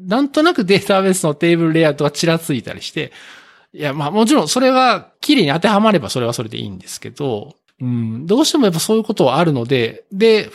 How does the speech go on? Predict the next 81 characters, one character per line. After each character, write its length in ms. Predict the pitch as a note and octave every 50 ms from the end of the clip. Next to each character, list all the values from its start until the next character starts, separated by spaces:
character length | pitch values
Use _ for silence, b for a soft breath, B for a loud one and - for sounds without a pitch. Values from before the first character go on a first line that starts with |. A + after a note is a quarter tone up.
| - - - _ _ _ -
オ 60 | G3+ A#3
ー 20 |
プ 80 | A3+ D4+
ン 40 |
ソ 80 | - D#4
ー 20 |
ス 80 | C4 A3+
フ 80 | C#3 D3+
レ 100 | C#3 C3+
ー 20 |
ム 60 | C#3 C#3
ワ 80 | B2+
ー 60 | -
ク 100 | - -
と 120 | - - -
か 160 | - - F2
っ 40 | F2+
て 140 | _ - A2+
大 200 | C3 F3 A#3+ A3
体 80 | - C4+
や 40 | B3+
っ 20 |
ぱ 100 | C4 C4
り 200 | F#3+ A#2+ F#2+ - _ _
い 100 | - E3+
か 140 | - - F4
に 140 | E4+ C4 E3+
デ 160 | D#3 E3 E3+
ー 20 |
タ 140 | E3 E3+ E3+
ベ 100 | E3+ E3+
ー 40 | D3+
ス 100 | - -
か 100 | - C3
ら 280 | A#2 A2 A2 - - - - -
少 260 | - - - - B3
な 120 | C4+ D4+ D4
い 100 | G3 E3
コ 200 | - C3+ B2+ A#2+
ー 20 |
ド 120 | A#2+ B2 A2+
で 160 | A#2+ A#2 A#2+
デ 160 | A#2+ C3+ C3
ー 60 | A#2
タ 120 | A#2 B2 A#2
を 60 | G#2+
取 180 | - - C#3+ C#3
っ 40 |
て 140 | _ - G#2
き 100 | - -
て 140 | - - C#3
外 240 | - - E3+ - D#3
に 80 | A2
出 140 | G2 G#2+ B2
す 80 | - -
か 100 | - F2
っ 80 | -
て 120 | _ - G#2+
い 120 | G#2+ B2
う 60 | C3
と 120 | - - -
こ 160 | G3 - A3+
ろ 220 | A3 A3 A3 A3
が 320 | A3 C4 C4+ G#3+ - - b b b b b b b
割 120 | F3 E3+
と 80 | - -
得 300 | - C3+ - - - F#3
意 80 | C#3
な 140 | F#2+ F#2 F2
の 120 | F2 G2+ B2
で、 320 | B2+ A#2+ G#2+ - - _ _ _ _ _ -
な-、 160 | F#3 G3+ G3
な 140 | E3+ A3 B3
ん 20 |
か 80 | G3 C#3
ね、 80 | A#2
そ 140 | - - A3
っ 100 | A3 - -
ち 180 | - - D4+ D4+
に 140 | C4 G#3
引 40 | F3